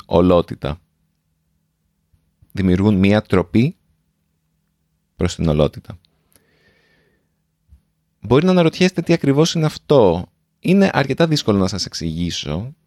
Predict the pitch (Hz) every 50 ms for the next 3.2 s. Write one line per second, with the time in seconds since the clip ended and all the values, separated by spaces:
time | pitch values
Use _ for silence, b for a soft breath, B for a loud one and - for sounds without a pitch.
0 | _ _ _ _ _ _ _ _ _ _ _ - - 101 101 104 104 104 104 -
1 | 113 104 - - - 98 90 95 107 104 107 95 87 85 85 - - - - 80
2 | 80 92 113 127 - _ _ _ _ _ - 107 110 120 131 135 143 151 165 175
3 | - - - -